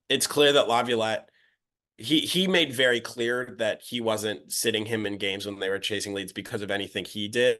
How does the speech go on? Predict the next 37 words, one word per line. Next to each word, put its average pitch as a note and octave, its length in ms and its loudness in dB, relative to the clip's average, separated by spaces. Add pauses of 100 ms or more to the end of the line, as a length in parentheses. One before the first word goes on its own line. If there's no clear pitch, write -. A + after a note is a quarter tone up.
(140)
It - 480 -6
was G2+ 120 0
just G2+ 220 -4
to F#2 60 -8
get F#2+ 120 2
other F2+ 220 0
guys F#2 400 -2
more F#2 180 -2
ice E2+ 220 -2
time. B2+ 280 -2 (220)
But D#3 120 6
I E3+ 40 8
think E3+ 200 4
it C#3+ 80 8
is B2+ 160 2
clear G#2+ 320 -2
that, A2 240 -2
like, G2 260 -6 (880)
he G#2 400 -2 (100)
wasn't, G#2+ 520 0
he - 160 -6
didn't C#3+ 240 4
try, A#2+ 260 0
he, D3+ 220 -2
there D3+ 140 4
were D3 140 6
other D#3 220 6
guys B2+ 320 2
who B2+ 60 -6
he A2+ 160 -8
trusted G#2+ 400 -4
more F#2+ 240 -2
than F2+ 100 -6
him, F#2 240 -4
who - 160 -10
he F#2+ 100 -8
kept - 380 -4